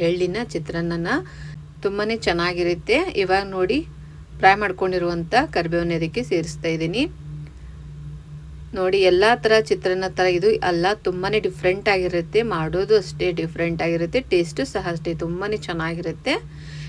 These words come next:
ಇವಾಗ ನೋಡಿ, ನಾನು ಕೊಬ್ಬರಿ ತುರಿನ ಹಾಕ್ತಾ ಇದ್ದೀನಿ. ನೋಡಿ, ಇದು ಹುಷಾರಿಲ್ದಾಗ ಈ ರೀತಿ ಒಮ್ಮೆ ರೈಸ್ ಮಾಡ್ಕೊಂಡು ತಿಂದ್ ನೋಡಿ, ತುಂಬಾನೇ ಚೆನ್ನಾಗಿರುತ್ತೆ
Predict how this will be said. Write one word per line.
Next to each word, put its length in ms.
ಇವಾಗ 180
ನೋಡಿ, 220
ನಾನು 180
ಕೊಬ್ಬರಿ 340
ತುರಿನ 340
ಹಾಕ್ತಾ 380
ಇದ್ದೀನಿ. 260
ನೋಡಿ, 280
ಇದು 180
ಹುಷಾರಿಲ್ದಾಗ 760
ಈ 40
ರೀತಿ 260
ಒಮ್ಮೆ 200
ರೈಸ್ 300
ಮಾಡ್ಕೊಂಡು 480
ತಿಂದ್ 280
ನೋಡಿ, 220
ತುಂಬಾನೇ 320
ಚೆನ್ನಾಗಿರುತ್ತೆ 640